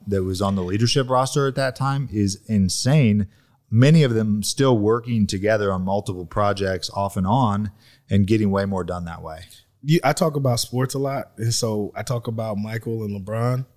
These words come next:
Speaker 1: Yeah.
Speaker 2: And so I'm, I'm showing my age. I'm, I'm always team Michael. But what Mike, what Michael Jordan is individual. He's a great basketball player, and his ability to bring others around him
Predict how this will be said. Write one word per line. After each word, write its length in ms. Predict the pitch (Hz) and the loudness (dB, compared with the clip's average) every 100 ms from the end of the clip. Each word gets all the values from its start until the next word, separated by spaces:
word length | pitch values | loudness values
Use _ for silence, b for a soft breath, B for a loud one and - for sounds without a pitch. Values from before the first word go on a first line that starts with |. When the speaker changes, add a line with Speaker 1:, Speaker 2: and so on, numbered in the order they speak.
| b b b | b b b
Speaker 1:
Yeah. 120 | 95 | 2
Speaker 2:
And 60 | 92 | 4
so 300 | 90 110 98 | 2 0 -4
I'm, 160 | 98 98 104 | -10 -14 -10
I'm 180 | 110 - - | -10 -8 -4
showing 380 | - 120 120 | 2 2 2
my 160 | 110 95 | -2 -6
age. 340 | 110 117 117 - | -6 -6 -6 -8
I'm, 260 | 104 107 98 - | -8 -6 -8 -8
I'm 220 | 101 110 - | -8 -8 -4
always 380 | 110 120 120 - | 0 0 0 -4
team 280 | - 110 104 | -2 0 0
Michael. 480 | 104 95 82 82 - B B B | -2 -6 -8 -14 -16 B B B
But 100 | 107 | 4
what 180 | 139 135 | 4 4
Mike, 340 | 143 156 143 - - | 2 0 -2 -6 -4
what 200 | 127 139 | -2 0
Michael 380 | 139 151 147 | 0 0 -2
Jordan 600 | 131 135 131 120 120 113 - _ _ - | -2 -2 -2 -2 -6 -8 -16 _ _ -8
is 320 | 104 101 98 | -6 -8 -6
individual. 720 | 110 113 127 135 127 131 131 | -2 2 2 2 -2 -2 -4
He's 180 | 117 101 | -4 -6
a 60 | |
great 680 | 95 101 110 117 117 - 92 | -10 -8 -4 -2 -4 -8 -6
basketball 640 | 107 110 107 - 85 76 | -2 -2 -4 -8 -14 -16
player, 460 | - 76 58 50 - B B B B | -16 -14 -14 -16 -20 B B B B
and 140 | 92 | 4
his 180 | 143 143 | 4 4
ability 720 | 143 147 147 131 113 110 110 | 0 2 2 2 0 -2 -6
to 100 | - | -6
bring 400 | 104 117 123 113 - | -6 -2 -2 -4 -2
others 380 | 135 135 135 117 | 0 2 0 -2
around 480 | 113 123 131 120 101 | -2 -2 -2 -2 -6
him 400 | 104 98 92 | -6 -8 -8